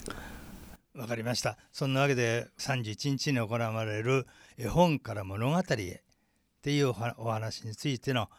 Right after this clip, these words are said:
この講演会があるわけですけど、その内容についてのお話を今お伺いしました。今後ですね、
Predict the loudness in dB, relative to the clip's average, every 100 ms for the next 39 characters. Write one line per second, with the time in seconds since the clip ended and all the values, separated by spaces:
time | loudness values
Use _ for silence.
0 | _ -10 -8 0 2 2 0 -2 2 2
1 | 2 -2 -6 -6 -6 -6 -16 -10 -4 0
2 | 2 4 4 2 0 0 2 2 0 -2
3 | -2 -4 -4 -14 -14 -12 -14 _ _ -2
4 | -2 -2 -8 -6 -6 -4 -4 -6 -12 _
5 | _ _ _ _ _ _ _ _ _ _
6 | 6 6 6 4 0 -6